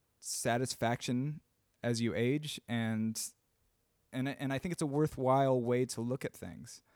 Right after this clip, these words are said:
Um, there is something that I have always strongly believed, and that, that is the advice you give takes into account the natural talents that you have.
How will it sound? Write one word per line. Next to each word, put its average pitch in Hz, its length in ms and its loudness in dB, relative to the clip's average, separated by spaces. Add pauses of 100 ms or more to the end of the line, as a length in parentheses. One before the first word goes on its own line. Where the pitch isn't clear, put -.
(640)
Um, 107 540 -2 (1040)
there 160 180 4
is 220 120 6
something 240 400 4
that 165 100 6
I 151 80 8
have 131 120 6
always 131 340 4
strongly 120 480 2
believed, 117 640 -2
and 117 120 2
that, 113 140 0
that 127 240 2
is 120 400 2 (580)
the 139 140 6
advice 143 480 6
you 156 140 6
give 120 680 6 (2000)
takes 165 300 2
into 139 300 0
account 110 720 -2 (640)
the 131 120 4
natural 120 640 4
talents 113 500 -2
that - 200 -8
you 98 120 -2
have. 85 500 -6